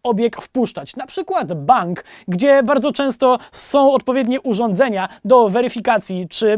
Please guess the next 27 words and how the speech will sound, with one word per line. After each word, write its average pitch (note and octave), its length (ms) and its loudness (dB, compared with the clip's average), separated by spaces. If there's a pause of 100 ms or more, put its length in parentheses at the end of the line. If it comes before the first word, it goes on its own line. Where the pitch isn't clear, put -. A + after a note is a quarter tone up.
dany G#3+ 240 0
banknot G#3 360 -2
jest G3 160 -4
prawdziwy, G3+ 460 -2
czy G#3+ 120 -6
może G3+ 220 0
jednak G3 280 -4
nie G#3+ 100 -4
do G#3 120 -4
końca. F3+ 320 -8 (260)
I B3+ 120 2
ludzie, C4 300 6
którzy G#3 260 -2
się A#3 80 -4
na A3+ 80 -2
tym G3+ 160 -6
znają, C#4 380 -2 (520)
nie E3 320 -2
jest G4 220 4
do B3 100 2
tego D#4 220 0
najlepszym C#4 460 0
miejscem. C#3+ 400 -10 (920)
Za A#3 160 4
to A3 140 0
sklepy, A#3+ 520 2
restauracje, A#3 760 -2